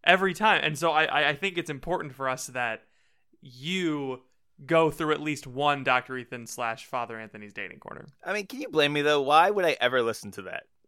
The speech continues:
Speaker 1: <laughs> You gotta, you gotta keep up to date with what, what's going on in the kids' heads, you know?
Speaker 2: You know what's going on in the kids' heads? A bunch of nonsense, Patrick.
Speaker 1: <laughs>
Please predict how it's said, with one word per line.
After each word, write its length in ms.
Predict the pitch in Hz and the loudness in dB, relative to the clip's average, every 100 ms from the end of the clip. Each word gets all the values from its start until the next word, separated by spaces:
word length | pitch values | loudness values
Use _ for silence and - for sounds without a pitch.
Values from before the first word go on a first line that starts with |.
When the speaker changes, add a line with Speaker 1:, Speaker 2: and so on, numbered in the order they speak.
| _ | _
Speaker 1:
<laughs> 760 | 220 - 277 - 339 - 311 - - - | 2 6 8 8 6 6 -2 -2 -14 -8
You 80 | 214 | 2
gotta, 280 | 233 269 226 | 6 8 6
you 80 | 208 | 4
gotta 200 | 254 240 | 4 4
keep 280 | 240 240 | 0 -4
up 100 | 226 220 | -4 -4
to 80 | |
date 200 | 202 196 208 | 0 2 2
with 180 | 196 | 0
what, 200 | 175 185 - - 151 | 0 0 -2 -16 -10
what's 220 | 170 180 | -6 -6
going 340 | 139 156 180 165 | -2 2 2 2
on 280 | 165 175 151 | 4 2 0
in 80 | |
the 80 | 139 | -6
kids' 340 | 135 170 165 127 | -6 -2 -2 -2
heads, 460 | 147 147 - - 123 | 0 0 -2 -12 -8
you 60 | |
know? 80 | 120 | -2
Speaker 2:
You 60 | 123 | 2
know 80 | |
what's 160 | 226 233 | 2 4
going 280 | - 202 190 | 2 2 4
on 240 | 180 180 | 2 2
in 60 | 170 | -2
the 80 | 135 | -4
kids' 300 | - 160 202 | -2 -2 0
heads? 480 | 139 147 143 - - _ _ _ _ _ _ _ _ | 0 0 -4 -16 -18 _ _ _ _ _ _ _ _
A 60 | 139 | 2
bunch 260 | 123 190 202 | 6 6 6
of 80 | |
nonsense, 640 | 160 147 147 143 120 98 - | 0 4 4 4 -2 -4 -4
Patrick. 480 | - 98 - 107 - | 2 4 4 2 -2
Speaker 1:
<laughs> 160 | - | -4